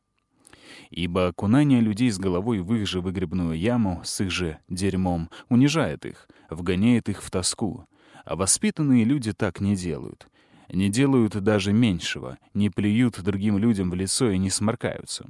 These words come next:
прилюдно, на вымытый пол. Так что я наказан,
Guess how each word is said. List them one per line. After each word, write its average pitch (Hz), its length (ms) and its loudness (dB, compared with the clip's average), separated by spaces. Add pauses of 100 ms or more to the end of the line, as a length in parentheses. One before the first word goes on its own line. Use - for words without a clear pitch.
(120)
прилюдно, - 640 -8 (220)
на 160 160 4
вымытый 104 400 0
пол. - 340 -10 (720)
Так 160 160 2
что 123 380 2
я 117 240 2
наказан, 80 600 -2